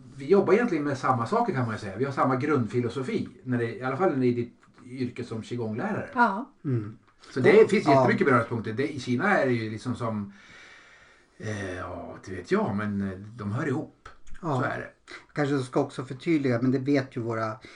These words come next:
Speaker 3: trogna Ninjapodden-lyssnare att Gunilla är ju också läkare när
Speaker 1: Ja.
Speaker 3: hon inte håller på med qigong. Så det var ju så vi kom i kontakt, för du har, eh, och det ska vi prata senare om, min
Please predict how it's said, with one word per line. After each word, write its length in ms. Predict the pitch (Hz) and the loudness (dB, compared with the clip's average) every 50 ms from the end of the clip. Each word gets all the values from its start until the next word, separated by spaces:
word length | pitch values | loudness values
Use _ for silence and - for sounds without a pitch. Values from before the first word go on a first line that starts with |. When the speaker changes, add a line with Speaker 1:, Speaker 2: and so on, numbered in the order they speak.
| - - _ _ - - | -20 -20 _ _ -16 -8
Speaker 3:
trogna 640 | - 139 120 107 101 101 117 107 107 110 113 113 113 | -4 -4 -4 -4 -4 -6 -4 -4 -4 -4 -4 -6 -6
Ninjapodden-lyssnare 1080 | 131 131 120 120 113 113 110 104 - 123 117 117 117 135 151 135 - - - 120 107 107 | -4 -2 -2 -2 -2 -4 -6 -8 -8 -8 -6 -4 -2 -2 -2 -4 -6 -8 -8 -6 -6 -6
att 140 | 104 - - | -8 -10 -14
Gunilla 380 | - - 123 120 123 127 135 127 | -12 -8 -4 -2 0 0 0 0
är 40 | 117 | -2
ju 60 | 113 | -2
också 240 | 110 - - - 135 | -4 -8 -8 -4 -2
läkare 800 | 120 127 156 175 165 143 117 - - - - 240 202 156 131 120 | 2 2 4 4 4 4 2 0 -2 2 4 6 6 6 4 4
när 120 | 123 127 | 2 2
Speaker 1:
Ja. 80 | 127 - | 4 4
Speaker 3:
hon 160 | - - - | 4 4 4
inte 340 | 175 156 143 131 135 - 247 | 4 4 4 2 2 2 4
håller 180 | 208 175 139 | 4 4 4
på 140 | 123 127 127 | 2 2 0
med 140 | 123 123 120 | 0 0 0
qigong. 400 | - 139 123 127 117 113 117 107 - | 0 -4 -4 -4 -4 -4 -4 -6 -8
Så 140 | - - 123 120 - - - - - - - _ | -8 -10 -8 -8 -10 -14 -18 -20 -20 -20 -20 _
det 60 | - - | -12 -12
var 60 | 120 | -10
ju 60 | 123 | -8
så 180 | - - 160 139 | -4 -2 -2 -2
vi 140 | 110 101 101 | -4 -6 -8
kom 200 | 110 117 110 120 | -8 -8 -8 -8
i 40 | - - | -10 -12
kontakt, 640 | - - 117 117 120 127 - - - 120 - - - | -14 -10 -10 -10 -10 -8 -6 -6 -6 -6 -8 -12 -18
för 100 | - 113 | -16 -12
du 240 | 110 107 110 107 - - | -12 -12 -12 -14 -14 -12
har, 340 | 117 113 110 104 120 123 - - _ _ _ | -10 -10 -10 -10 -12 -16 -18 -20 _ _ _
eh, 200 | - 123 120 120 120 113 123 | -12 -10 -10 -10 -10 -12 -12
och 60 | 127 | -14
det 60 | 123 | -14
ska 180 | - - - 127 | -12 -8 -6 -6
vi 80 | 120 | -6
prata 200 | - 117 107 - - | -6 -8 -10 -10 -14
senare 480 | - - - 131 120 120 131 139 123 | -12 -8 -4 -4 -2 0 0 0 0
om, 160 | 107 104 107 107 | -2 -4 -6 -8
min 300 | 107 107 107 107 110 | -8 -8 -10 -10 -12